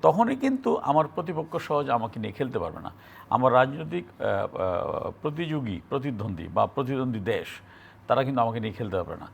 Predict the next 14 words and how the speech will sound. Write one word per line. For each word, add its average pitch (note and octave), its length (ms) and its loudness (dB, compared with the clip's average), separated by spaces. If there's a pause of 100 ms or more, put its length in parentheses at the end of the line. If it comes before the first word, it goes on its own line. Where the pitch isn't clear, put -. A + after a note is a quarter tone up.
(280)
আজকে A2 320 -2
বঙ্গবন্ধু C#3+ 540 -2
কন্যার F#3 360 -2 (460)
অসাধারণ E3 560 -2
ডিপ্লোমেসির B2 540 -6
কারণে B2 400 -4 (360)
আমরা C#3+ 280 -2
সেই C3+ 240 -2
জায়গায় G2 260 -2
দাঁড়িয়ে D2+ 300 -10
আছি। - 240 -16 (440)
এবং B2+ 300 2
তিনি, E3 380 2 (540)
আহ, G#2 380 6